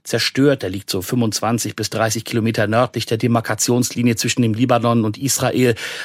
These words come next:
Das heißt, wenn man Israels Armee fragt, dann geht es da um Nachschub für die Hisbollah. Aber natürlich ist das auch geeignet,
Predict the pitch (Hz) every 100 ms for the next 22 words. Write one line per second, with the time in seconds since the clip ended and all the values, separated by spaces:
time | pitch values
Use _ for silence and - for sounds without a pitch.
0 | - - - 123 - - 110 107 98 120
1 | - 135 123 - 104 104 131 135 139 127
2 | 110 104 117 - 80 101 107 123 120 -
3 | 117 - - 98 101 - 113 135 135 120
4 | 113 - 151 127 - 123 120 - 104 117
5 | 127 127